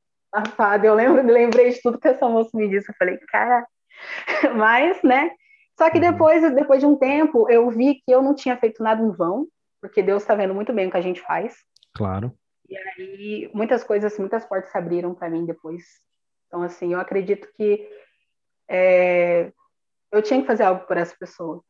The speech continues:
Speaker 1: Se ele é grato ou não, aí é uma coisa dele, né? Um problema dele.
Speaker 2: Sim.
Speaker 1: Mas foi complicado, assim, eu nunca esperei que, que, assim, a pessoa que mais tava feliz com a gravidez, "Ai, você é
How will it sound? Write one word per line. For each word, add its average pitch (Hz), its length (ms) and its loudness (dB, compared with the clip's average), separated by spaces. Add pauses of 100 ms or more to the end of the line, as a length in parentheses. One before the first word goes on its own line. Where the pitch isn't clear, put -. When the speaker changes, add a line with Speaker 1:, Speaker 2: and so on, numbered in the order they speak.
Speaker 1:
Se 247 100 0
ele 247 140 6
é 233 40 2
grato 196 380 -2
ou - 20 0
não, 190 240 -2
aí 202 140 0
é 202 60 -2
uma 208 120 -4
coisa 202 260 -8
dele, 175 280 -4
né? 165 120 -6
Um 175 80 -6
problema 165 360 -8
dele. 220 440 -4 (920)
Speaker 2:
Sim. 101 340 -10 (260)
Speaker 1:
Mas 190 280 -4
foi 202 120 0
complicado, 202 680 -2
assim, 180 180 -6
eu 175 100 0
nunca 214 160 -6
esperei 202 400 0
que, 214 600 -2 (1080)
que, 185 160 -2
assim, 185 340 -4
a 180 60 0
pessoa 214 400 0
que 220 140 -2
mais 233 340 2
tava 240 300 2
feliz 220 400 2
com 233 80 -4
a 202 80 0
gravidez, 190 640 0
"Ai, 226 320 -2
você 202 200 -10
é 185 60 -12